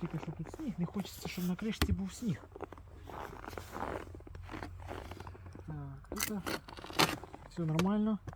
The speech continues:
Так, теж десь бачу, чуть-чуть волога є.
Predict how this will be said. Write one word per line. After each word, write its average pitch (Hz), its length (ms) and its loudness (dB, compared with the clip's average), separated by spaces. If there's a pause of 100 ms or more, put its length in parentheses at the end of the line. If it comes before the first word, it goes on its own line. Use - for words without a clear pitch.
(1300)
Так, 147 560 4
теж 175 200 6
десь 151 180 8
бачу, 156 240 8 (120)
чуть-чуть 151 220 4
волога 180 360 10
є. 170 200 10